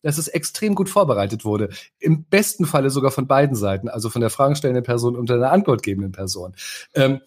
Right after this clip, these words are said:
und die Interviews, die uns ein bisschen langatmig, ein bisschen oberflächlich, ähm, wo es nicht in die Tiefe geht, wo der Mehrwert vielleicht nicht so richtig, ähm, zu spüren ist und die so einen Labercharakter bekommen,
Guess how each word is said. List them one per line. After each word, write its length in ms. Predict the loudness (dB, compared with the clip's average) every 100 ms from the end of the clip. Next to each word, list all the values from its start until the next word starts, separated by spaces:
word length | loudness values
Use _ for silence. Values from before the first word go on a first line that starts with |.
| _ _
und 160 | 0 2
die 160 | 0 4
Interviews, 680 | 2 4 2 4 2 0
die 160 | 0 2
uns 180 | 0 2
ein 160 | 2
bisschen 240 | 2 0 0
langatmig, 960 | 2 2 0 0 -2 -2 -4 -2 -2
ein 100 | -4
bisschen 300 | -2 -4 -4
oberflächlich, 1040 | 0 2 2 2 0 0 0 0 2 0 -8 -20 -20 -18 -2
ähm, 380 | 2 4 2 0
wo 160 | 2
es 120 | 2 2
nicht 180 | 0
in 80 | 0
die 100 | 0
Tiefe 440 | 0 2 2 2 0
geht, 360 | 0 0 0
wo 80 | 2
der 140 | 4
Mehrwert 400 | 6 6 4 2
vielleicht 280 | 0 0 2
nicht 140 | 0 0
so 80 |
richtig, 320 | 0 -2 -6 -10 -20 -20 _
ähm, 380 | 0 0 0 -4
zu 140 | -8
spüren 400 | -4 0 2 2
ist 160 | 2 0
und 80 | -2
die 40 |
so 180 | 0 0
einen 200 | 0 0
Labercharakter 840 | 2 2 2 0 0 -2 -2 -2 -4
bekommen, 500 | -2 2 2 0